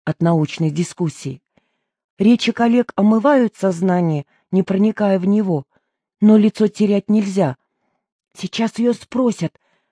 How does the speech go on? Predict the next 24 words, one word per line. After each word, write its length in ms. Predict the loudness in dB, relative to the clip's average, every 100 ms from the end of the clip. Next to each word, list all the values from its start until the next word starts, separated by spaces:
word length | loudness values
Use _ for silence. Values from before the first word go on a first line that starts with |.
| -6
предсказывал 600 | -6 -4 -2 0 0 0
Шура. 400 | -2 -4 -4 -6 -10 _ _ _ _
"Точно 460 | 0 2 2 0 -2
спросят. 680 | -2 -2 0 0 -2 -10 _ _ _ _ _ -14
Кто-нибудь 540 | 2 4 4 4 0
заметит: 600 | 2 4 4 2 -2 -12 _ _ -8
'А 100 | -2
почему 480 | -2 2 4 4
вы, 240 | 4 4 4
Нина, 400 | 4 4 4 2
отмалчиваетесь? 1080 | 0 0 0 0 -4 -6 -6 -6 -10 -16 _ _
Ваше 380 | 0 2 2 0
мнение?'" 520 | 2 2 2 0 -2 -8 _ _ _ _ _ _ -10
"Быстро 460 | -2 -2 -2 -8
соображаем, 800 | -2 0 2 2 0 2 2 2
чтобы 380 | 0 -2 0 2
мамочке 420 | 2 2 -2 -4 -8
сказать 460 | -4 0 0 -2 -4
умное, 500 | 0 2 2 -2 -4 _ -10
по 140 | -2 -2
теме 360 | 0 0 2
и 160 | 0 -2
по 200 | 0 0
делу". 440 | 0 0 0 -2